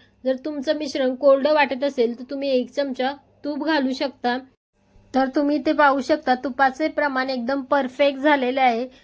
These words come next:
म्हणजे आपले लाडू चांगले वळले जाणार आहेत. आता सर्व मिश्रण मिक्स करून घेतलेलं आहे. आता आपण लाडू वळून घेऊया.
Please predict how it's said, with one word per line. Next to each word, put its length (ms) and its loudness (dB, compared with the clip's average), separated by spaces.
म्हणजे 300 0
आपले 300 4
लाडू 300 2
चांगले 460 0
वळले 340 2
जाणार 320 -2
आहेत. 280 0
आता 200 -2
सर्व 360 2
मिश्रण 480 0
मिक्स 320 -2
करून 280 2
घेतलेलं 460 2
आहे. 220 4
आता 280 -2
आपण 240 0
लाडू 360 4
वळून 240 0
घेऊया. 380 0